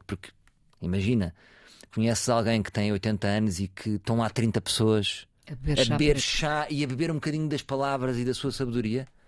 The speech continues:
Speaker 1: Nunca mais repeti uma experiência deste
Speaker 2: Tu
Speaker 1: tipo.
Speaker 2: bebeste alguma dessa sabedoria, ou?
Speaker 1: Não, eu estava numa segunda linha, não é? Eu estava, estava, ia para lá, eh, havia uma reverência, não era? Porque eu fui muito educado a respeitar os mais velhos.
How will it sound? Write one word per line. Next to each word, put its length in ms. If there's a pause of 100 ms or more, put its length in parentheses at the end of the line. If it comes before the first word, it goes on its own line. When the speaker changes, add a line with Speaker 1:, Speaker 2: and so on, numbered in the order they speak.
(460)
Speaker 1:
Nunca 260
mais 200
repeti 200
uma 80
experiência 300
deste 220
Speaker 2:
Tu 100
Speaker 1:
tipo. 140
Speaker 2:
bebeste 420
alguma 460
dessa 280
sabedoria, 720 (840)
ou? 160
Speaker 1:
Não, 100
eu 60
estava 240
numa 180
segunda 440
linha, 400
não 100
é? 140
Eu 60
estava, 340
estava, 420
ia 220
para 160
lá, 380 (440)
eh, 140 (160)
havia 200
uma 140
reverência, 540
não 80
era? 260 (120)
Porque 160
eu 40
fui 120
muito 140
educado 440
a 40
respeitar 440
os 100
mais 180
velhos. 460